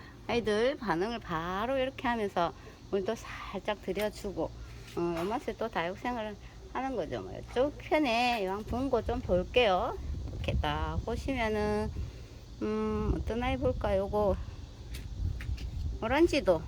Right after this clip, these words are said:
앞전에 보여드렸을 때보다 물을 많이 들였습니다. 이제 입장 뒤쪽까지 이렇게 싹 들이면서, 어, 자리 잘 잡았어요. 자리 잘 잡고 이렇게 입장 뒤에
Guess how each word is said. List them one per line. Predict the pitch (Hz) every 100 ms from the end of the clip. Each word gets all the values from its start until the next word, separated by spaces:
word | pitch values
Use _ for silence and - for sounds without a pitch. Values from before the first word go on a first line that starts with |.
| - -
앞전에 | - 285 294
보여드렸을 | 233 226 196 202 202 240 - 190
때보다 | 202 180 170 180 226
물을 | 220 208 240 - - - -
많이 | 190 196 208 240
들였습니다. | 254 262 262 - 185 175 - - -
이제 | 185 214 220
입장 | 269 294 320
뒤쪽까지 | 185 - 226 262 240
이렇게 | 151 160 -
싹 | 180 240 277 285 294 -
들이면서, | - 196 208 185 - 165
어, | - - - - - - - -
자리 | - 269 320
잘 | 247 202
잡았어요. | 202 277 311 - 147 139 - - - - - - -
자리 | 226 240
잘 | 233 214 220 226 233
잡고 | 294 - 214 208 220 175 175 - -
이렇게 | - - - - 170 - -
입장 | 185 202 208
뒤에 | 196 185